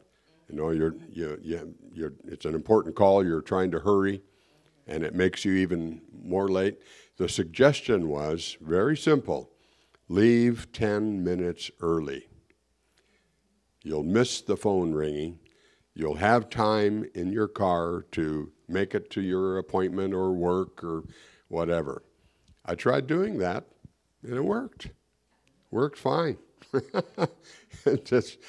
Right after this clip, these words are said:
so try it. Leave ten minutes early. And, uh, of course, your cell phone is there with you, and, uh, you can choose to answer it or choose to wait and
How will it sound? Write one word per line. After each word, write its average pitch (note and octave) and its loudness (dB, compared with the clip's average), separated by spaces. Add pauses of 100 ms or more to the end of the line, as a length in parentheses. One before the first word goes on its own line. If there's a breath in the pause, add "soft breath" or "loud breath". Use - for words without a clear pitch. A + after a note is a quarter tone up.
(180 loud breath)
so B2+ 8
try F3 10
it. A#2 6 (540)
Leave C#3+ 8
ten C#3 4
minutes A#2+ 2
early. F2+ -2 (720 soft breath)
And, E2 -2
uh, D#2+ 0
of D2+ -4
course, F#2 4
your F#2 2
cell G#2 4
phone G#2 6
is F#2+ 4
there G2+ 6
with G2 4
you, F#2 2 (600 soft breath)
and, D#2 -6
uh, D2+ -2 (440)
you E2 -2
can E2+ 0
choose A2 6
to - -2
answer G#2 2
it G#2+ 4
or E2 2
choose G2+ -4
to G2+ 0
wait G#2 2
and E2 -6